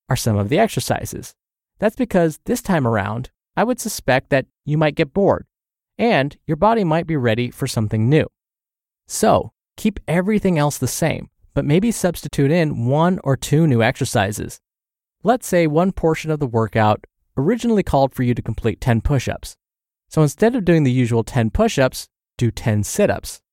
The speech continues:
or do ten jumping jacks, or do ten lunges,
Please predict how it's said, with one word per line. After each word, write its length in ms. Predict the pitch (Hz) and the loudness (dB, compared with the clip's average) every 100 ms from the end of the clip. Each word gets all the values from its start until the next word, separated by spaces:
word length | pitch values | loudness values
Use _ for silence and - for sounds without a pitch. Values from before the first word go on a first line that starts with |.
| _ _ | _ _
or 300 | - 135 190 | 0 4 4
do 380 | 160 139 139 143 | 2 0 0 0
ten 320 | - 131 135 | -2 0 2
jumping 340 | 143 202 165 110 | 2 2 2 0
jacks, 500 | 107 - - - _ | -2 -4 -14 -20 _
or 160 | - 120 | 0 2
do 140 | 117 | 0
ten 260 | 113 117 123 | 0 0 2
lunges, 460 | 196 175 104 - | 4 4 0 -4